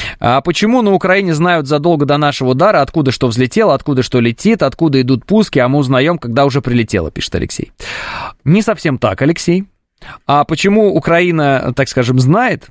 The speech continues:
А потому что не с Украиной мы сражаемся, а со всем западным миром. И их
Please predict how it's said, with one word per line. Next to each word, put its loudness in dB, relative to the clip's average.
А 2
потому 0
что -2
не 2
с -4
Украиной 2
мы 2
сражаемся, -4
а 2
со -2
всем 0
западным -2
миром. -6
И 2
их -2